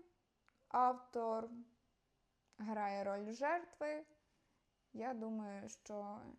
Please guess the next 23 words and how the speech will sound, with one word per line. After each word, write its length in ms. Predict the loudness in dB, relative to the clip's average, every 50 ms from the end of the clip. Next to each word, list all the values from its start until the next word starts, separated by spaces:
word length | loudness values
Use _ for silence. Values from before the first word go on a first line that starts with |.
| -14 -10
їй 320 | -6 -4 -2 0 0 0 0
або 260 | -2 -2 -2 -2 -4
потрібно 420 | -4 -6 -8 -6 -8 -8 -6 -8 -8
справді 440 | -8 -4 0 0 0 0 -2 -4 -10
сходити 480 | -8 -8 -8 -6 -6 -6 -8 -8 -10
до, 400 | -6 -4 -2 -2 -2 -2 -2 -4
м, 680 | -4 -4 -4 -6 -6 -6 -8 -8 -10 -10 -10 -10 -10 -12 -14 -16 -18 _ -16 -16
психотерапевта 840 | -16 -16 -14 -8 -4 0 0 0 2 2 2 0 0 0 0 0
для 140 | 0 0 0
пар, 280 | 0 2 2 2 2 0 -4 -12 -20 _ _ _ _ _ _ _ _
або 300 | 0 2 2 4 2 2
звалити 540 | 2 2 2 2 2 2 2 0 0 -2 -2 -2
куди 200 | -2 -2 -2 -2
подалі. 640 | -2 -4 -4 -2 2 4 6 6 6 4 2 0 -4 -8 -14 -20 -20 -20 _ -10
Ну, 100 | -8 -4
серйозно, 760 | -2 0 0 2 4 4 6 6 4 4 0 -2 -4 -4 -4
якщо 420 | -2 -2 -2 -2 -2 -2 0 0
вона 200 | 2 2 2 0
буде 220 | 0 0 0 0
так 220 | 0 -2 -2 -2 -2
мучитися 540 | -2 -2 -2 -4 -6 -8 -8 -8 -8 -8 -8
ще 260 | -6 -4 -4 -4 -4
роками, 640 | -4 -6 -4 -2 -2 -2 0 -2 -2 -4 -4 -6